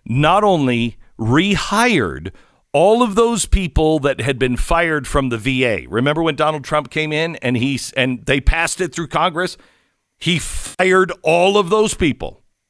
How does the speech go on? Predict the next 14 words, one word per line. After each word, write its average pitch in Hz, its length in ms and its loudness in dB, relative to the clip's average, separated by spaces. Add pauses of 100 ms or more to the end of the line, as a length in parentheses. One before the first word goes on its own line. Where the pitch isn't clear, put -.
(220)
All 233 280 6
of 151 100 -2
them 104 280 0
that 143 140 0
were 143 340 0 (100)
screwing 208 640 2
our, 135 460 2
our 123 300 2
V 151 280 0
A, 98 200 -4 (800)
uh, 113 260 -2
and 127 120 -2
our 117 100 0
veterans. 110 580 -4